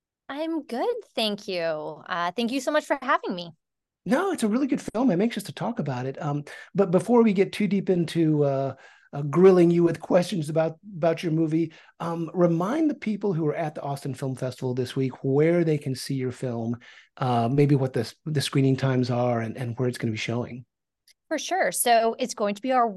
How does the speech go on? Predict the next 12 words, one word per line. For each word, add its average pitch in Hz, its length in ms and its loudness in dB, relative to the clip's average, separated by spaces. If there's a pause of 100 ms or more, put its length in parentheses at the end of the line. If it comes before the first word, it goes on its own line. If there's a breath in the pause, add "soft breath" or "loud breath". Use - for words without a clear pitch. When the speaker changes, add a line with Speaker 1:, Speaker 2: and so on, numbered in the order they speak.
Speaker 1:
world 220 460 2
premiere. 202 580 -2
So 208 640 4
our 202 160 2
very 208 240 -2
first - 260 -10
show 196 540 0
will 185 140 -2
be 185 160 -10
Sunday, 220 540 0
October 196 440 -4
twenty-ninth, 269 520 -2